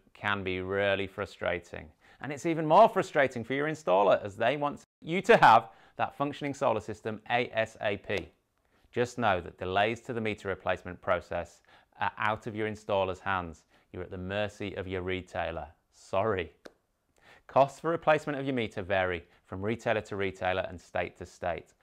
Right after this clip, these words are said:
Some will replace the meter for free, some will charge a small fee,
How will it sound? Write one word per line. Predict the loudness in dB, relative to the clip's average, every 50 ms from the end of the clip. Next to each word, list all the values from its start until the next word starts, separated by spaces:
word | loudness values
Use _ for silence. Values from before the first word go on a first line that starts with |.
| _ -20 _ _
Some | -8 2 2 4 4 4
will | 2 2
replace | 2 4 4 4 4 4 2
the | -2 -4
meter | -4 -4 -4 -6 -10
for | -10 -10
free, | 0 2 4 6 6 4 2 -2 -12 _ _ _ _ _ _ _ _
some | _ -4 -2 -2 0
will | 0 -2
charge | 0 4 6 6 6 6 4
a | -2
small | -6 0 2 2 2 2
fee, | 2 2 2 2 2 0 -2